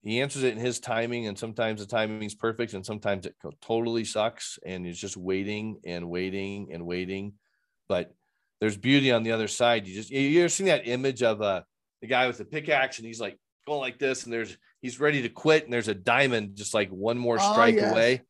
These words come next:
Speaker 2: Right.
Speaker 1: It's like, there's a diamond on the other side, people. So keep striking, keep digging, you know, get help, find a team that can support you and, uh, that understands you and gets you. Not a team that, like,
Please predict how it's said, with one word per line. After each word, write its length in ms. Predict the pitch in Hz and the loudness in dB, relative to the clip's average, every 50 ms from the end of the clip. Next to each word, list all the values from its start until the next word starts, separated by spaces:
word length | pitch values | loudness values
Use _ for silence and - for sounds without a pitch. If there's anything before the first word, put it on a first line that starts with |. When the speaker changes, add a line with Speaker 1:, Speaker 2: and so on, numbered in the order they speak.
| _ _ _ _ _ - | _ _ _ _ _ -14
Speaker 2:
Right. 240 | 143 156 147 143 - | -12 -12 -12 -14 -10
Speaker 1:
It's 100 | 123 - | -2 2
like, 200 | 135 131 120 - - | 2 2 2 2 2
there's 160 | 127 135 135 | 4 6 6
a 80 | 139 131 | 6 4
diamond 420 | 120 131 127 143 147 147 143 135 | 6 6 6 6 6 6 4 2
on 100 | 131 127 | 2 2
the 80 | 127 131 | 4 4
other 120 | 127 131 123 | 4 4 4
side, 320 | - - 135 131 127 113 | 4 6 6 6 6 4
people. 260 | - 113 107 110 110 104 | 0 -8 -8 -8 -10 -10
So 140 | - 107 | -10 -10
keep 260 | 104 - 156 175 180 147 | -8 -6 -6 -6 -6 -6
striking, 540 | - - - 139 135 135 131 - 135 123 123 - | -6 2 4 4 4 4 2 -2 -6 -6 -8 -10
keep 300 | - 165 160 127 _ 120 | -10 -10 -10 -10 _ 0
digging, 560 | 127 123 123 123 120 123 120 120 120 113 - _ _ _ _ _ _ _ _ _ _ _ - | 2 2 2 2 0 -2 -2 -2 -4 -8 -10 _ _ _ _ _ _ _ _ _ _ _ -4
you 80 | 104 | -2
know, 100 | 107 98 | -2 -2
get 240 | 92 101 139 143 135 | -2 2 2 2 4
help, 400 | 127 131 131 131 131 127 - - _ - | 4 4 6 6 6 4 2 -6 _ -2
find 220 | 120 123 139 135 | 0 0 2 0
a 40 | 127 | -2
team 540 | 123 - - 131 127 123 123 123 123 123 123 _ _ _ _ _ _ _ | -6 -4 -6 -4 -2 -2 -2 -2 -4 -6 -8 _ _ _ _ _ _ _
that 100 | - 104 | -12 -12
can 140 | - - 107 | -10 -10 -10
support 400 | - 113 104 - 123 123 123 120 | -8 -8 -6 -2 0 0 2 2
you 340 | 117 117 117 120 120 120 117 - | 2 2 4 6 6 4 4 2
and, 360 | - 101 104 104 104 104 101 | -2 -4 -4 -2 -2 -2 0
uh, 120 | 101 101 - | 0 0 0
that 140 | 104 113 - | 0 -2 2
understands 580 | 113 147 180 180 - - - 143 151 165 156 135 | 2 2 2 2 0 0 0 0 0 0 0 -2
you 80 | 131 110 | -4 -4
and 120 | 98 92 | -4 0
gets 320 | 107 120 120 127 123 - | 2 2 4 2 0 -2
you. 60 | 110 104 | -4 0
Not 200 | 120 135 180 202 | 2 4 4 4
a 80 | 185 | 4
team 300 | - - - 160 151 143 | 2 0 -2 0 0 0
that, 140 | 131 117 95 | -2 -2 0
like, 280 | 110 110 104 98 - | 0 0 0 -2 -4